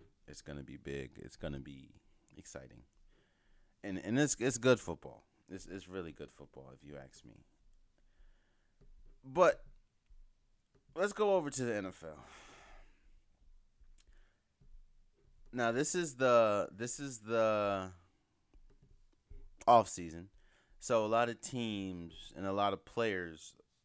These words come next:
you know, are, are going to free agency. A lot of ca-, and players are, are seeing where they're gonna,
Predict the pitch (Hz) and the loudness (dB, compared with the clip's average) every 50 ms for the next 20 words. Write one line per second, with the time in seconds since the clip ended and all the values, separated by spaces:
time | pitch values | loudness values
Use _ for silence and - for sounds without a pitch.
0 | _ 90 92 87 87 87 85 85 - - - 80 - - 76 78 73 78 80 78 | _ -10 -8 -6 -6 -6 -6 -8 -8 -8 -8 -8 -8 -8 -10 -12 -12 -12 -14 -14
1 | 76 73 - 73 _ 73 73 - 98 101 98 - - 85 92 90 71 - 73 - | -16 -18 -20 -20 _ -20 -18 -16 -14 -14 -16 -16 -14 -14 -14 -14 -12 -14 -14 -14
2 | - - 85 87 90 85 80 - - - - - - _ - 98 98 95 95 92 | -12 -10 -6 -6 -6 -6 -8 -10 -10 -10 -10 -12 -12 _ -8 -6 -4 -4 -4 -6
3 | 92 87 - - _ - - - - 120 127 131 127 127 123 117 113 80 71 104 | -8 -10 -12 -14 _ -20 -14 -8 -4 -4 -2 -2 -2 -2 -2 -4 -4 -4 -4 -6
4 | 101 - - 107 110 113 113 113 113 123 120 120 120 | -8 -8 -10 -8 -8 -8 -8 -8 -8 -8 -8 -8 -8